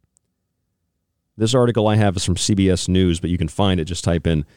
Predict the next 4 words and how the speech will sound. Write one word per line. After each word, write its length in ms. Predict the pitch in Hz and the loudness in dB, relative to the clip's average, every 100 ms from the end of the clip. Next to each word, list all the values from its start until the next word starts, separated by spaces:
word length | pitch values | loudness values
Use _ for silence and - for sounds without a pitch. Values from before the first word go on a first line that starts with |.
| _ _ _ _ _ | _ _ _ _ _
"hovering 460 | 113 104 104 98 | -4 0 2 2
ship, 440 | 90 - 101 90 - _ | 0 -2 -2 -2 -6 _
Cornwall, 680 | - 101 98 85 85 85 - | -4 0 0 2 2 0 -2
England." 600 | 92 101 90 71 71 92 | 0 2 0 -2 -6 -10